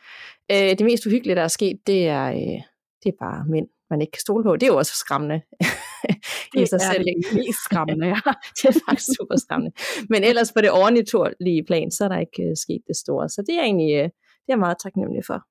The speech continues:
Speaker 1: Så,
Speaker 2: Ja.
Speaker 1: øhm, men, øh, inden vi skal i gang med de her lytterberetninger, så er der jo nemlig igen lækker mad på spil,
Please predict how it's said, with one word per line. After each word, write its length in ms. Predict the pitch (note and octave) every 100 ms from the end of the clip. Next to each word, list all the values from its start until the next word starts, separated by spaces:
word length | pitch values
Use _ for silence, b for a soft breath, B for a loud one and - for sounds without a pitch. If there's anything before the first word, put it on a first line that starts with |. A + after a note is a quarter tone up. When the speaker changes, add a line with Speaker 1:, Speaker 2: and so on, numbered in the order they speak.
| _ _ _
Speaker 1:
Så, 280 | - - F#3
Speaker 2:
Ja. 220 | D3 C#3+
Speaker 1:
øhm, 320 | C#3+ C3+ C3+ C3 _ _ _ _ _ _ - -
men, 360 | G3 F3+ E3+
øh, 200 | D#3 C#3+ D3+ B B B - _ _ _ _ _ _ -
inden 260 | G3+ D4
vi 80 | D#4+
skal 180 | - F#3
i 40 |
gang 260 | D#3+ - G3+
med 100 | F3
de 100 | F3+
her 140 | E3+
lytterberetninger, 840 | E3 E3+ A#3+ G3+ F3+ - - - -
så 160 | - - -
er 120 | A3
der 100 | C#4
jo 60 |
nemlig 360 | B3 G#3+ A3+ A3+ -
igen 720 | F3+ F3 E3+ - F#3+ C4+ G3+
lækker 400 | E3 D#3+ G#3 B3
mad 220 | A#3+ G3 A3
på 60 | A3+
spil, 380 | - G#3 C4+